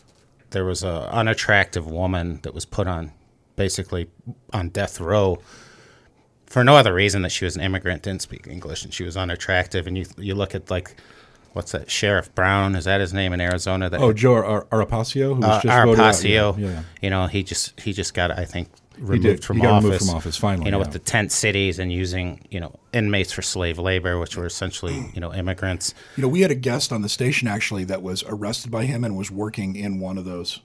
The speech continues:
Speaker 2: tents, uh,
Speaker 1: Far
Speaker 2: a few
Speaker 1: out.
Speaker 2: months ago. It was unbelievable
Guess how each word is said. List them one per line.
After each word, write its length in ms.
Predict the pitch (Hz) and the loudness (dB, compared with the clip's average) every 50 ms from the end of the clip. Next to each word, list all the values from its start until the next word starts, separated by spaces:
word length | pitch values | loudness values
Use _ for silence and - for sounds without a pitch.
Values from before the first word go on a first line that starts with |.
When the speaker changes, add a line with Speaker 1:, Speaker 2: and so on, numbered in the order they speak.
| _ _ _ - | _ _ _ -10
Speaker 2:
tents, 400 | - 123 85 80 80 - - - - | -8 -8 -8 -8 -12 -14 -14 -14 -14
uh, 40 | - | -10
Speaker 1:
Far 300 | - 101 92 92 87 85 | -8 -6 -6 -4 -4 -2
Speaker 2:
a 40 | 78 | -2
few 100 | - 110 | 0 0
Speaker 1:
out. 40 | |
Speaker 2:
months 200 | 113 107 110 - | 0 0 0 -2
ago. 120 | 131 107 95 | -2 -4 -4
It 40 | 90 | -4
was 120 | 98 110 | -4 -2
unbelievable 640 | 113 127 120 101 101 110 117 113 87 90 82 78 | -2 0 0 0 0 -2 -2 -4 -6 -8 -12 -14